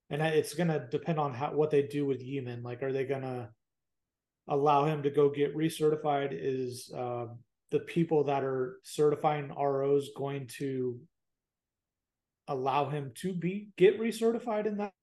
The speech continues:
Like, are they gonna say that he's good enough and changed and everything like that? I,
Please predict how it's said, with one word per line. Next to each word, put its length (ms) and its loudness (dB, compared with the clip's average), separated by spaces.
Like, 160 -2
are 80 4
they 100 2
gonna 120 0
say 180 0
that 260 -2
he's 320 -8
good 180 6
enough 300 4
and 140 -2
changed 420 -4
and 100 -4
everything 300 -2
like 200 -6
that? 200 2
I, 220 -2